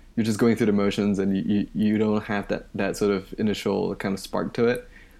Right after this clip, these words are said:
But, you know, if you, you just keep persevering, you kind of work on that relationship, and you will always find something that's interesting, and something new, and something fresh.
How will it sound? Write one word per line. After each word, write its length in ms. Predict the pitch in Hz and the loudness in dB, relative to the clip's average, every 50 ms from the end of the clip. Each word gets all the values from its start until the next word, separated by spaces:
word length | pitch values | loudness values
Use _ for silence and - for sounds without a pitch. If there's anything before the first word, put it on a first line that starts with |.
| - - - | -16 -6 -2
But, 320 | 123 113 110 101 - - - | 0 2 2 0 -2 -4 -2
you 120 | 120 117 | 2 2
know, 80 | 113 113 | 4 4
if 140 | 110 104 98 | 4 4 2
you, 160 | 101 92 92 - | 0 0 -2 -2
you 80 | 123 | -2
just 180 | 107 131 131 - | 0 0 0 2
keep 140 | - 127 - | 0 0 2
persevering, 680 | - 117 - 113 98 104 104 104 107 107 104 107 107 | 0 -2 0 0 0 0 2 2 2 2 2 2 0
you 80 | 101 92 | 0 -2
kind 180 | - - 117 | -2 -2 0
of 60 | 104 95 | 2 2
work 200 | 95 101 95 - | 2 0 0 0
on 80 | 104 | -2
that 100 | 101 95 | -2 0
relationship, 680 | 87 101 98 95 95 - 95 92 - - 98 95 - - | -2 -2 -2 -2 -2 -2 -4 -2 -2 0 -2 -2 -2 -2
and 240 | 110 101 101 98 95 | -2 0 0 0 0
you 120 | 101 104 | 0 2
will 100 | 107 104 | 2 2
always 320 | - 101 101 101 101 101 | 4 2 2 2 0 -2
find 180 | - 98 98 95 | -2 -4 -4 -4
something 220 | 92 90 92 98 | -4 -4 -4 -4
that's 160 | 95 95 - - | -4 -4 -4 -4
interesting, 560 | 113 117 - - - 160 160 156 156 151 147 - | -6 -6 -6 -6 -4 -2 -2 -2 -2 -4 -6 -10
and 100 | - - | -8 -6
something 260 | - 101 90 98 98 98 | -4 -2 -2 0 0 2
new, 280 | 104 113 117 120 120 | 2 2 2 2 2
and 100 | 113 98 | 0 0
something 240 | - 90 87 92 92 | -4 -6 -8 -6 -6
fresh. 340 | - 113 110 110 - - | -4 -4 -4 -4 -4 -8